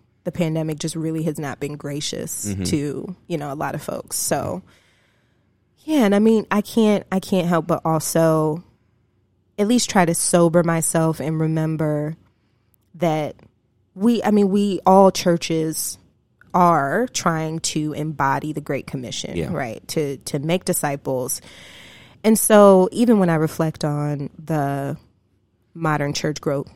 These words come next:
Speaker 1: movement, there's quite a bit of it that I lament, kind of looking back on it,
Speaker 2: Mm-hmm.
Speaker 1: because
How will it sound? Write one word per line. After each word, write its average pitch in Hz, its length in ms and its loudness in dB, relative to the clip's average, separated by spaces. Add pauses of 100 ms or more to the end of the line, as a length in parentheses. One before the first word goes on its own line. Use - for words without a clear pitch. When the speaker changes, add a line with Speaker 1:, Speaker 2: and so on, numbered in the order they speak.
(200)
Speaker 1:
movement, 185 680 2 (580)
there's 208 680 4 (460)
quite 262 260 2
a 233 60 6
bit 185 160 4
of 190 100 2
it 175 160 0
that 165 200 -2
I 160 120 0
lament, 160 640 -2
kind 240 180 0
of 220 80 -2
looking 240 280 2
back 226 240 -2
on 226 160 -2
it, 269 120 -6
Speaker 2:
Mm-hmm. 180 120 -2
Speaker 1:
because 160 460 -2